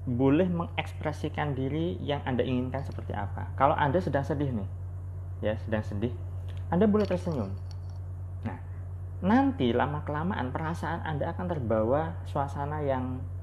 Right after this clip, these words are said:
gembira, sukacita. Nah, ya. Karena tubuh fisik kita mempengaruhi pikiran dan juga perasaan kita, sahabat.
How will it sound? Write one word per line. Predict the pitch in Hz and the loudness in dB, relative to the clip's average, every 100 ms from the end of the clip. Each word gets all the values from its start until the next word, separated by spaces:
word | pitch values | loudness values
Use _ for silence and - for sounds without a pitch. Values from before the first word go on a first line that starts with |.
| - | -2
gembira, | 113 107 117 110 90 95 | 0 2 2 0 -2 -6
sukacita. | - 107 101 - - - - - - - - - - - - - - - - 98 | -4 -4 -2 -4 -4 -6 -6 -6 -6 -6 -6 -6 -6 -6 -6 -6 -6 -6 -4 -4
Nah, | 90 - - - - - - | -2 -2 -4 -4 -4 -4 0
ya. | 98 101 - - - - - - - - - - - - - - - - - - - - - - - - - - - - - - - | 2 0 -2 -6 -6 -6 -6 -6 -6 -6 -6 -6 -6 -6 -6 -6 -6 -6 -6 -6 -6 -6 -6 -6 -6 -6 -6 -6 -6 -6 -6 -6 -2
Karena | 123 151 233 | 2 4 4
tubuh | 226 147 127 | 6 4 4
fisik | - 131 139 - | 0 0 -2 -4
kita | 131 139 | -2 0
mempengaruhi | 185 160 143 127 139 147 | 0 0 0 0 0 0
pikiran | 113 139 165 127 98 - | 0 0 2 0 -2 -2
dan | 113 110 | 0 0
juga | 107 95 | 0 0
perasaan | 87 98 95 - 107 - | -2 -2 -4 -4 -4 -2
kita, | 135 - - | -2 -2 -2
sahabat. | - - - - | -2 -2 -2 -4